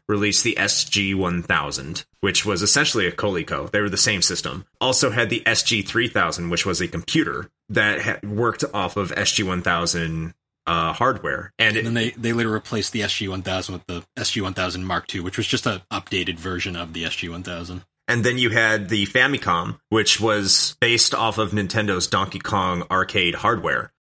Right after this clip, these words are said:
Speaker 1: Sega's already getting their ass kicked in nineteen eighty-three in Japan.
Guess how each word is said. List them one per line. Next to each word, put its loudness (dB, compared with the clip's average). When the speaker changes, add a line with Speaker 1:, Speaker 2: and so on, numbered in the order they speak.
Speaker 1:
Sega's 4
already 0
getting 0
their 0
ass 4
kicked -2
in -2
nineteen 0
eighty-three -2
in 0
Japan. -2